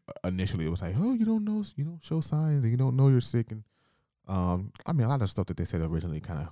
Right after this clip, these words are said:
was debunked a little bit, like, it living up to three days on surfaces, and they were like, "Oh, well, actually, it, you know, we, f-, we, we did some tests, and it doesn't do that,"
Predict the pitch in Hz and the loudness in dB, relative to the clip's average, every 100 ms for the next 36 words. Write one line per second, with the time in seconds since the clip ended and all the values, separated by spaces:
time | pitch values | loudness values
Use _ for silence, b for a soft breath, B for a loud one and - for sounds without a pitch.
0 | - 87 - 87 85 87 98 85 87 82 | -12 -16 -10 -10 -6 -6 -4 -4 -4 -2
1 | 85 - 80 82 _ _ _ _ _ _ | -4 -4 -6 -6 _ _ _ _ _ _
2 | - 95 85 _ - 90 90 80 - 87 | -8 -6 -6 _ -6 -4 -2 -4 -4 -4
3 | - 90 85 85 82 85 - 85 85 85 | 0 2 2 0 0 -2 2 0 0 -2
4 | 82 85 82 78 95 78 71 50 - - | 0 -2 -4 -8 -8 -8 -6 -8 -10 -4
5 | 143 139 127 120 117 - 117 107 _ 110 | -4 -2 -2 -2 -4 -4 -4 -4 _ -20
6 | 101 82 85 87 113 - - - 95 95 | -10 -4 -2 -2 -10 -14 -20 -14 -6 -6
7 | 82 - 78 80 76 - - 80 67 - | -6 -6 -4 -4 -8 -10 -8 -8 -8 -10
8 | 85 76 58 - | -6 -4 -2 -4